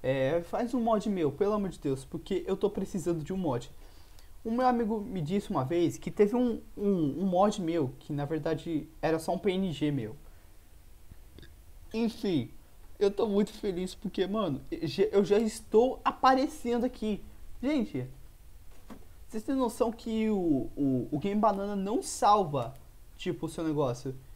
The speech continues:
Gente, não é montagem, não é nada. Olha eu aqui, olha eu aqui, mano. <laughs> Eu já tô aparecendo, mano.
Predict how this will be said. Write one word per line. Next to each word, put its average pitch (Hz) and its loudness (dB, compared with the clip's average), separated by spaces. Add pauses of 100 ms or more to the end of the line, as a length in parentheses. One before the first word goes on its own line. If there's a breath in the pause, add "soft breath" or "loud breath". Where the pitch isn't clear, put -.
(180 soft breath)
Gente, 214 0 (180)
não 220 4
é 208 2
montagem, 208 4
não 190 -2
é 233 0
nada. 202 2 (160)
Olha 220 10
eu 233 8
aqui, 233 2 (240)
olha 220 6
eu 240 6
aqui, 233 0
mano. 226 2
<laughs> - 4
Eu 262 10
já 254 12
tô 254 2
aparecendo, 262 6
mano. 156 0